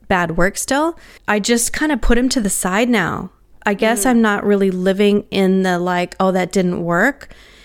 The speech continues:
Speaker 1: I do kind of catch myself, like, "Can I force this one? Can I really, can I really push it through?" And then it's like, "Just let it go. Let it go." And then as I let it go,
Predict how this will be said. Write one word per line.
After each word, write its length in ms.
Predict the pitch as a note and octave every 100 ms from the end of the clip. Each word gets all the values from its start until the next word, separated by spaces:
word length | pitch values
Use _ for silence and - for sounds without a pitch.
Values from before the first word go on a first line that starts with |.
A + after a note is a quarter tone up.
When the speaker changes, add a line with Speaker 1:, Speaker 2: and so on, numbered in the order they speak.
| - - _ _ _ -
Speaker 1:
I 80 | G3+
do 280 | F#3+ A3 A3
kind 220 | A3+ G#3+
of 80 | G3+
catch 280 | F#3+ F#3 A3
myself, 440 | A3+ A3+ A#3+ A#3+
like, 180 | G3 -
"Can 160 | -
I 80 | A3
force 380 | - - D#4 -
this 240 | - F#4
one? 320 | F4 F4 F4 E4+
Can 180 | D4
I 100 | A#3+
really, 540 | G#3+ A3 E4 E4+ D#4+ D#4+ - - -
can 200 | - C4
I 100 | A#3
really 420 | G#3+ A#3+ C#4+ C#4
push 340 | C4+ - C4+ C4+
it 120 | C4
through?" 380 | B3+ B3+ B3+ A#3+
And 180 | G#3 G3+
then 120 | F#3+
it's 180 | F#3+ -
like, 240 | F#3+ F3+ _ -
"Just 200 | - D#4
let 100 | D4+
it 100 | -
go. 400 | A#3 C4 - - - _ -
Let 160 | B3 B3+
it 120 | B3+
go." 320 | A#3+ G3+ F3+
And 180 | A3 A#3
then 140 | B3+ B3
as 260 | A#3 A3+
I 200 | A3 G#3
let 220 | G3+ G#3
it 160 | G3 F3+
go, 360 | A#3 A#3 G3